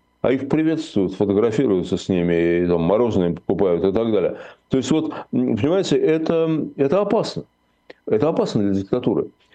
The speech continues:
Э, диктатура должна быть, м, для, для того, чтобы диктатура была устойчивой, должна быть, она должна иметь народную поддержку, на самом деле. Если она теряет народную поддержку, если народ полностью отворачивается, то диктатура рухнет,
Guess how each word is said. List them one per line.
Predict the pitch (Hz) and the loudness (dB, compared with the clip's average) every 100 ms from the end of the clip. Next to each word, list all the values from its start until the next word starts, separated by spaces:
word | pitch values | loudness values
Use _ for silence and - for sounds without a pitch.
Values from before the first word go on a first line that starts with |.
| - | -2
Э, | 104 107 107 | 2 2 2
диктатура | 107 107 123 196 226 | 0 0 0 0 0
должна | 180 139 117 160 202 180 | 2 2 0 0 0 0
быть, | 120 170 196 - - - _ - | 0 0 -2 -8 -12 -20 _ -2
м, | 120 110 107 101 107 98 - _ _ _ _ - - - | 0 2 0 0 0 -2 -8 _ _ _ _ -12 -10 -2
для, | 113 120 | 0 2
для | 120 | 2
того, | 143 151 | 2 0
чтобы | 113 110 | 0 0
диктатура | 127 143 139 | 2 2 2
была | 123 131 | 2 2
устойчивой, | 147 - 226 226 190 151 | 0 -2 -2 0 0 2
должна | 143 160 | 0 0
быть, | 170 170 | 0 2
она | 131 160 | 2 2
должна | 160 135 151 | 2 2 2
иметь | 147 147 139 | 0 0 2
народную | 117 117 120 | 0 2 0
поддержку, | 113 101 87 - - _ _ _ _ - - | 0 0 -2 -4 -12 _ _ _ _ -14 -2
на | 104 | 0
самом | 107 85 | 2 0
деле. | 82 82 - _ - - | 0 0 -2 _ -18 -4
Если | 113 131 127 | -2 2 2
она | 120 | 0
теряет | - 151 156 240 233 | 0 0 2 2 2
народную | 170 104 87 82 | 2 2 2 2
поддержку, | 101 101 98 101 | 2 2 0 -2
если | 95 - | -2 0
народ | 120 113 - | 0 0 0
полностью | 151 113 98 110 | 0 0 0 2
отворачивается, | 110 160 220 - 95 | 2 2 2 0 0
то | 104 | -2
диктатура | 101 113 113 147 | 0 0 0 0
рухнет, | 139 208 - 92 | 2 0 -2 -6